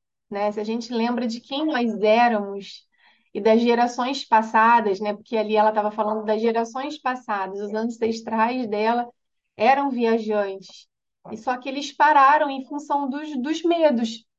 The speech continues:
os medos foram bloqueando eles, e ela tava ali numa viagem, né, ela tava ali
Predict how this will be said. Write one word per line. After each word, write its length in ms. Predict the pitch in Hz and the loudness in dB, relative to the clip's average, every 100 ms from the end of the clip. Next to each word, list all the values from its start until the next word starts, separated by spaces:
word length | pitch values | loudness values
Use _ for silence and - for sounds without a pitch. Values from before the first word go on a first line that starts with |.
| _ | _
os 160 | 226 240 | -2 2
medos 320 | 254 269 - | 2 2 -4
foram 280 | 302 277 269 | -4 -2 0
bloqueando 800 | 269 277 - 294 269 262 233 | 0 -2 -2 0 0 0 2
eles, 460 | 208 196 185 185 - _ _ _ - | 2 0 -4 -14 -20 _ _ _ -8
e 120 | 226 | -2
ela 200 | 247 262 | 0 0
tava 280 | 269 269 277 | 0 -4 -2
ali 540 | 254 226 240 302 285 254 _ _ _ | -2 -4 -6 -8 -8 -10 _ _ _
numa 360 | 214 240 247 | -4 -2 -2
viagem, 640 | 240 302 302 285 262 233 202 | -4 0 2 2 0 -4 -6
né, 140 | 196 | -8
ela 200 | 196 196 | -6 -6
tava 220 | 202 202 214 | -6 -4 -2
ali 300 | 214 226 | -2 -4